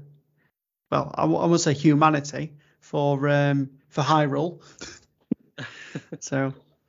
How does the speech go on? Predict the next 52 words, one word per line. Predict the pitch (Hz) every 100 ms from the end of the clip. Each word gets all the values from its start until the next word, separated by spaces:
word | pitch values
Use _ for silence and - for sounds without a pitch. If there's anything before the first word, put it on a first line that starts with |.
| _ _
that | 160
was | 143 139
good. | 151 160 - - - _
Um, | 160 160 160
and | 175
I | 175
managed | 202 208 -
to, | 202 190 -
to | - 165
get | 180
myself | 170 147 139 131 127
to | 147
this | 139 -
shrine. | - 151 143 135 139 - _ _ _ _
And, | 156 143 143 143
um, | 147 143 139 143 - - _
I | - 165
got | 190
to | 196
a |
point | 185 185 143
where | 139 135
I |
was | 135 139
trying | - 175 175
to | 170 156 - - 170
go | 151 156
over | 156 143
this | 143 -
kind | - 139
of | 135
chasm. | - 160 151 147 143 143 - - - -
And | 151
I | 147
got | 196 196
to | 196
the |
point | - 180 175
where | 160
I | 151
knew | 156 175
what | 170 165
I |
needed | 165 156 151 -
to | 143
do, | 156 135 143 - - - - _
but | -
I | 139
needed | 151 185 175
a | 160
glider. | 151 151 147 139 - - _ _ _ _ _ _ - _ -
And | 147 143 147 -